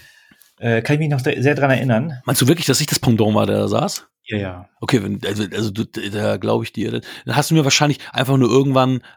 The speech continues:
Speaker 2: als du abgegradet hast, die D V D
Speaker 1: Genau.
Speaker 2: gegeben. Das kann
Speaker 1: Genau.
Speaker 2: natürlich sein, dass es dann so rum war.
Speaker 1: Genau. Zu dem Zeitpunkt, äh, hatten wir uns die D V D angeguckt. Ich fand auch das, äh, Case von der D V D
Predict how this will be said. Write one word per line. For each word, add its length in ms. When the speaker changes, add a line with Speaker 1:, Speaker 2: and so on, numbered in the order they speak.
Speaker 2:
als 260
du 140
abgegradet 560
hast, 260
die 80
D 100
V 120
D 80
Speaker 1:
Genau. 120
Speaker 2:
gegeben. 380
Das 160
kann 140
Speaker 1:
Genau. 100
Speaker 2:
natürlich 260
sein, 180
dass 120
es 80
dann 160
so 120
rum 220
war. 240
Speaker 1:
Genau. 300
Zu 120
dem 140
Zeitpunkt, 460
äh, 340
hatten 160
wir 40
uns 80
die 60
D 100
V 120
D 120
angeguckt. 680
Ich 100
fand 280
auch 180
das, 500
äh, 240
Case 460
von 100
der 80
D 80
V 160
D 380